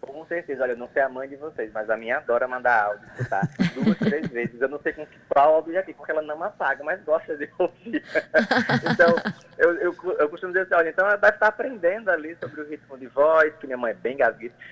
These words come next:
pra aprender a controlar um pouco mais essa emoção. Mas é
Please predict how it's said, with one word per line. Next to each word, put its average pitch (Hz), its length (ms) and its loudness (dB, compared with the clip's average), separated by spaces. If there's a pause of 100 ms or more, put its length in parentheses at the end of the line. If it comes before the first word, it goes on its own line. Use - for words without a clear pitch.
pra 170 100 6
aprender 175 340 2
a 156 80 6
controlar 151 420 -2
um 143 80 -14
pouco 135 280 -8
mais 127 180 -2
essa 131 260 -4
emoção. 131 380 -8 (300)
Mas 190 180 -2
é 233 100 0